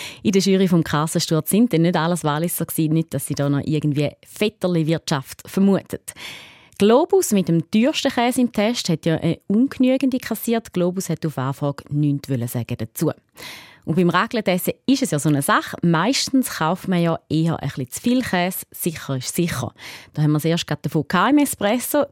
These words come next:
Den Käse kann man nämlich tipptopp eingefrieren. Am besten in einem Gefrierbeutel, hat der Experte bei uns gesagt. Einfach darauf schauen, dass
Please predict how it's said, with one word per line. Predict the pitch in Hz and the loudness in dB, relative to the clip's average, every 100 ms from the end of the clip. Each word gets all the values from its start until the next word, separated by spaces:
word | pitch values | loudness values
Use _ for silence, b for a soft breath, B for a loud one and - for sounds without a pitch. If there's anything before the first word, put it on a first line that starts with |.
| - | -2
Den | 165 | -2
Käse | - 202 254 294 - | 0 2 2 -2 -6
kann | - 165 | -4 -2
man | 160 | 2
nämlich | 147 143 143 - _ | 2 0 -2 -10 _
tipptopp | 269 277 - 165 - - | -4 -2 -4 -4 -6 -2
eingefrieren. | 247 - 226 240 262 311 B B B - | -2 -2 0 2 0 -2 B B B -4
Am | 170 | -2
besten | 156 175 - - | 0 -2 -4 -2
in | 151 | 0
einem | 139 127 | 0 -2
Gefrierbeutel, | - - 233 269 269 254 247 254 254 - | -6 -2 2 2 2 0 0 0 -2 -2
hat | 165 151 - | -4 -4 -6
der | - - | -6 -4
Experte | 147 - - 127 - | -4 -4 -6 -6 -4
bei | 135 139 | -4 -2
uns | 156 147 | -2 -4
gesagt. | - 160 120 _ - | -2 -2 -2 _ -8
Einfach | 160 156 156 | -4 -4 -6
darauf | - 147 | -8 0
schauen, | 196 220 254 262 _ | 2 2 2 -2 _
dass | - - | -6 -6